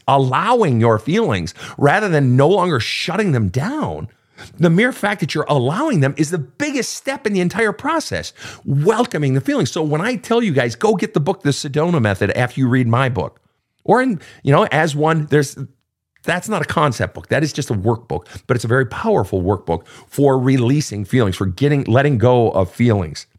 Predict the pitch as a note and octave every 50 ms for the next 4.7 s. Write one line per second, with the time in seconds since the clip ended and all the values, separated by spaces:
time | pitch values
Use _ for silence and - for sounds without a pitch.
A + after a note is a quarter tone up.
0 | _ _ _ _ - A2+ A2+ A2 - - F#2 F#2 F#2 F2+ F#2+ - _ _ _ _
1 | _ _ - F#2 F2+ E2 - - A2+ A2+ G#2+ G2+ G2+ G2 F#2 - G#2 F#2+ F2+ F2
2 | - - E3 E3+ B2+ F#2 - _ _ _ _ _ _ _ _ _ _ _ _ _
3 | _ _ _ - - - - - - - - - B2 D#3 - - G#3 A3 G#3 -
4 | - F3 D#3 C#3 - - C4 C4 - - A2+ G#2+ C3+ C3+